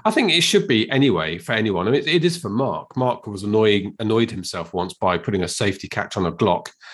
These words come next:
and somebody, you know, emailed him who, sort of, who owns guns in America, says Glocks famously don't have safety catches, and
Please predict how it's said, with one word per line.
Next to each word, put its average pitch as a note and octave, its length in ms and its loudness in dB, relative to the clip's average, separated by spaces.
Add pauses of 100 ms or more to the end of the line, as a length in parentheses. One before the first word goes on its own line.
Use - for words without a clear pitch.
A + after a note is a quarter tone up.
(300)
and F2 340 0
somebody, F2+ 600 0
you G2 160 -4
know, F2 120 -2
emailed F#2 400 2
him F#2 140 0
who, F#2 240 -2
sort F#2+ 220 -8
of, - 80 -18 (100)
who G#2+ 160 0
owns F#2 220 0
guns F#2+ 260 0
in E2+ 80 -2
America, F2 380 0
says F2 260 -6
Glocks - 420 -4 (120)
famously F2+ 460 -2
don't F#2 240 -4
have F2 160 -4
safety F#2 360 -2
catches, - 420 -8
and G2+ 220 -4